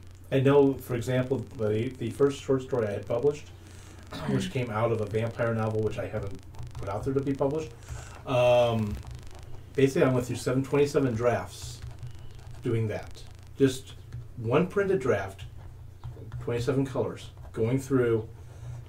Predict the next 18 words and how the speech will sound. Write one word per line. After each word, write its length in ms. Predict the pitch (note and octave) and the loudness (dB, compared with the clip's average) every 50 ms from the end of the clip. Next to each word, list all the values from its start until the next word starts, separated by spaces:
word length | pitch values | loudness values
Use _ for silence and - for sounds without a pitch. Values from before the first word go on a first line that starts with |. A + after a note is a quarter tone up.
| - - - - | -12 -12 -8 -4
and 240 | B2+ A2+ A2 G#2+ | -2 0 0 0
re-looking, 560 | A2 B2 B2+ B2+ B2+ C#3+ C#3+ - G#2 F#2 F#2 - - | 2 2 6 12 12 12 12 10 2 -8 -8 -8 -4
'cause 160 | - A2 F2+ | -4 -2 2
like 160 | G#2+ G#2+ G#2+ | 2 2 2
it's, 140 | A2 - - | 0 -4 -2
it 80 | E3+ D#3+ | 2 2
was 160 | C3+ G#2+ B2 | 2 4 4
almost 260 | B2+ C#3 D#3 D#3+ D#3 | 4 4 6 4 4
like 140 | D3+ C3+ B2+ | 4 2 2
an 60 | B2+ | 2
online 560 | B2 A#2+ A#2+ B2+ B2+ B2+ B2+ B2 A#2 A#2 A2+ A2 | 0 2 2 2 4 4 2 2 0 0 -2 -2
track 280 | - - B2+ A#2+ A#2+ | 0 2 2 0 0
changes, 440 | - - D3 C3+ B2+ A#2 G#2 G2+ F#2+ | -2 -2 0 0 0 0 0 -2 -4
but 140 | - - G#2+ | -2 -2 0
it 20 | |
was 160 | G2+ G2+ G2 | 0 0 -2
on 180 | G#2 G#2 G#2 F#2+ | -4 -4 -6 -6
paper. 360 | - - A2+ G#2+ F#2+ - - | -4 -2 -2 -2 -2 -4 -12